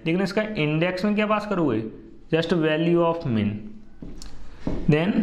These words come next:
min itself। जैसे ये first printf एग्जीक्यूट होगा, फर्स्ट printf के through just डिस्प्ले क्या हो जाएगा, min, then space, percent सी के place पर क्या आएगा,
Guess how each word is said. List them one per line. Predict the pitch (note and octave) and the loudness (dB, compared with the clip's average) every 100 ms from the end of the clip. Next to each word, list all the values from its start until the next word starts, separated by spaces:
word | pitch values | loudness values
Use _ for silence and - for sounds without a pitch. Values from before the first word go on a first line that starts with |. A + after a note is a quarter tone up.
| - - - - - - | -2 -6 -8 -8 -2 4
min | C#3 D3 F3 F#3 F3+ D3+ | 4 4 2 2 2 2
itself। | D3+ - A#2 A2 A2 - - - - - - - - - - - - - | 0 2 2 2 0 -2 -8 -10 -10 -8 -6 -2 0 2 0 2 4 6
जैसे | C#3 D3+ D#3 | 6 4 2
ये | A3 | 2
first | G#3+ G#3+ F3 E3 - G#3+ | 0 2 2 2 2 2
printf | G3 F#3+ F#3+ G3+ G3+ | 2 2 2 2 2
एग्जीक्यूट | G3 E3+ F#3+ F#3 F3+ | 2 2 0 2 2
होगा, | E3+ F3 G3 - - - - | 2 2 0 -4 -12 -18 -2
फर्स्ट | D#3+ D#3 G#3 G3+ | -2 0 -2 0
printf | E3+ E3+ E3+ F#3+ F#3 | 2 2 2 0 0
के | G3+ G3 | -2 0
through | C#3 C3 | 0 2
just | D#3+ F#3+ D#3+ | 2 0 0
डिस्प्ले | C#3 - E3 | 0 0 0
क्या | F3+ | 0
हो | F3 | 0
जाएगा, | F3 F3+ G#3+ - - - - | 0 0 -2 -6 -18 -14 -2
min, | C#3 C#3 D3 F3+ A3 - - - - - - C#3+ | 2 2 2 0 -2 -6 -12 -14 -12 -8 0 2
then | D#3 D#3+ D3 | 2 0 0
space, | - - D#3+ E3+ - D3+ | 0 0 2 2 0 0
percent | D3 F3+ F#3+ | 2 2 2
सी | F#3 F#3 | 2 2
के | F#3+ | 2
place | G3 F#3 | 2 0
पर | F#3 F3+ | 0 0
क्या | F#3 | 2
आएगा, | F#3 G3 | 2 -2